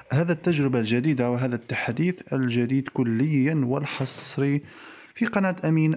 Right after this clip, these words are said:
النزار. إذن تلاحظوا هنا باللي اليوتيوب يقترح عليا ويقول لي بهذه الطريقة، يقول لي: "سيظهر الآن وصف لعرض جديد." هذه اسمها عرض جديد، مازال ما عندي عليه حتى فكرة، أول مرة يعطوه لي.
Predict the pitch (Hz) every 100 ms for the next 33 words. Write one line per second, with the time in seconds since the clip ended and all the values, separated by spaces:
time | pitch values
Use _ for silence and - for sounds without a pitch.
0 | 139 135 135 - - - 170 117 - -
1 | _ _ _ _ _ - - - - -
2 | _ _ - 185 220 220 185 196 180 170
3 | 165 165 151 139 123 170 151 139 - 147
4 | 139 139 123 131 143 135 135 - - 123
5 | 127 139 165 143 131 143 127 135 - 104
6 | 113 - 165 143 120 139 175 - 113 147
7 | 131 123 117 - - 104 120 175 202 -
8 | - - - - - 117 170 - - 120
9 | 113 131 160 120 120 120 107 - - 117
10 | 120 135 123 120 98 113 135 110 107 113
11 | 113 - 113 107 104 147 135 120 113 107
12 | - 127 110 - 131 196 - - - -
13 | - 131 123 123 135 123 104 113 110 117
14 | 202